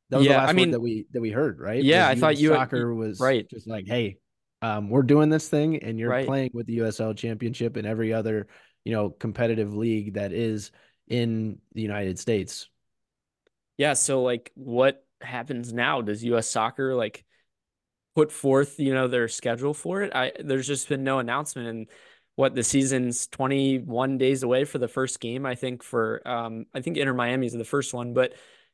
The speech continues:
Speaker 2: yeah, it's crazy. Like, I've never seen in any other league where, like, there's not an established <laughs> schedule this close to the season for,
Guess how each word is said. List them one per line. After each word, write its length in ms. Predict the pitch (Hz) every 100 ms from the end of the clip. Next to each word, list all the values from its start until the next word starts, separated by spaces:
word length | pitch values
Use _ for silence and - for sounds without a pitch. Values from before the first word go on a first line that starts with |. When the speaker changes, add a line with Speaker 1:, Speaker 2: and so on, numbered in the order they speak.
| _
Speaker 2:
yeah, 260 | 139 156 123
it's 260 | 147 147
crazy. 480 | - 156 175 151 104
Like, 240 | 113 113 - _ _ -
I've 120 | 135
never 300 | 143 156 165
seen 400 | - 160 160 151
in 180 | 139 135
any 300 | 147 151 151
other 220 | 143 135
league 260 | 139 131
where, 160 | - 120
like, 220 | 123 127
there's 260 | - 131 117
not 300 | 131 135 139
an 140 | 135
established 640 | 123 - - 139 135 139 -
<laughs> 40 |
schedule 600 | - - 139 123 120 117 - - _ _
this 260 | 120 156 156
close 360 | - 147 143
to 120 | - 135
the 140 | 120
season 440 | - 135 147 123
for, 380 | 120 123 120 117